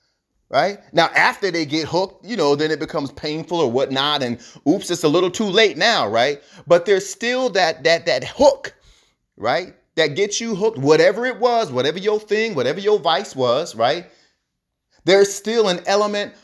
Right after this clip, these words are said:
of, of, of desire, of pleasure. There's still, there's still some aspect to that thing that you or I want to do. Now, once you come to Christ and you repent,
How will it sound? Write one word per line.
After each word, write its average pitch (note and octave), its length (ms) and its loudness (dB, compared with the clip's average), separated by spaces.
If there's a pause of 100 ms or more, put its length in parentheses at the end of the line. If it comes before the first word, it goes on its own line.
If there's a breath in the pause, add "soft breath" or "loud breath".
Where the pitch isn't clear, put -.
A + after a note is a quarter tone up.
(200 soft breath)
of, D3+ 280 2
of, D3+ 240 2
of B2 240 -2
desire, A#2+ 960 -4 (840)
of D3 180 2
pleasure. D3+ 560 0 (160 loud breath)
There's G3 220 4
still, A#3+ 400 0
there's G3+ 280 4
still C#4 320 -6
some A#3 520 -4
aspect F3+ 720 -4 (380 soft breath)
to F3+ 140 -2
that G#3 300 0
thing F3+ 560 0 (200 loud breath)
that E3 240 0
you C4+ 440 -2
or E3+ 400 2
I F#3+ 360 2
want A3 680 0 (160)
to G3+ 200 -4
do. E3 840 -8 (160 soft breath)
Now, F#3 160 2
once A3+ 280 -2
you A#3+ 80 -8
come F#3 280 0
to C3+ 60 -2
Christ A3+ 420 -6
and D#3+ 120 -4
you D#3+ 120 -6
repent, B3+ 520 -4